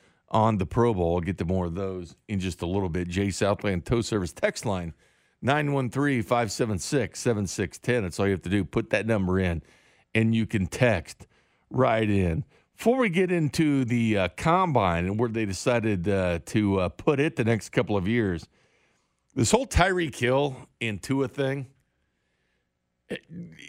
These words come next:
did you ever see the tweet from the Dolphins on Tua throwing the ball and, like, Tyreek Hill waiting on it? And, like, they put it out from their official account.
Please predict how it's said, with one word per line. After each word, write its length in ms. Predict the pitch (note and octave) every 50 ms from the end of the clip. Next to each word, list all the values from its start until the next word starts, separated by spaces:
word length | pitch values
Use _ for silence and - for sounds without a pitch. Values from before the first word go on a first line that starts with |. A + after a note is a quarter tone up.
| - _
did 220 | E3 D3 C#3 A#2
you 140 | C#3+ A#3+ C#4+
ever 140 | - D4 B3+
see 380 | - - - - G3 F#3+ F#3+ F#3
the 200 | D3+ D#3 D3 A#2
tweet 720 | - - - - C3+ C3+ C3+ D3 D#3 D3 - - - _ _ _
from 400 | _ - - C#3 C#3 C3+ C#3 C3+
the 80 | B2+ A2+
Dolphins 800 | G2+ A2+ A2+ B2 B2 - - C3+ C3 B2+ B2 A#2+ A#2 - - _ _ _ _ _ _ _ _ _ _ _
on 160 | - A2 A2 G#2
Tua 300 | - - D3+ D3 C#3 A#2+
throwing 340 | - - C#3 B2+ C3 B2+
the 40 | A#2+
ball 520 | G2+ F2+ G#2 A2 A2+ A#2+ A#2+ B2 B2 B2 A#2
and, 80 | A2
like, 160 | G#2+ G2 F2+
Tyreek 340 | - - B2 B2 B2+ B2 G#2
Hill 180 | - B2 B2 A#2
waiting 280 | A2 A2 A2 A2 A2+
on 160 | A2+ A2 A2+ A#2
it? 160 | A#2 - - _ _
And, 80 | - G2+
like, 180 | B2+ C#3 C3+
they 120 | - F#3 G3+
put 160 | - - C4+
it 60 | A3+
out 180 | G3 F3+ F3 -
from 100 | D#3+ D#3+
their 120 | C#3+ B2+
official 340 | - - - D3 - - A2+
account. 340 | G2+ - - A2+ F2+ D#2